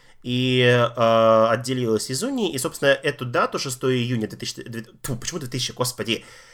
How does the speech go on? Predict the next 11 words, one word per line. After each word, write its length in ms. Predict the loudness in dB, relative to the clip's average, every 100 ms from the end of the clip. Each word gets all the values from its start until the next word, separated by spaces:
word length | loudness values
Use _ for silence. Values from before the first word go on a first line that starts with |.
| -20 _ _ _ _ _
шестое 420 | 0 2 4 2
июня 240 | 2 2 0
тысяча 240 | 2 -2
пятьсот 240 | -2 -4 0
двадцать 200 | 0 0
третьего 320 | -6 -4 -2
года, 540 | 2 4 4 2 -10 -6
э, 300 | 0 0 0
считают 560 | -2 -2 2 4 2 0
официальной 540 | -8 -4 0 0 -2
датой 440 | 0 -2 0 -2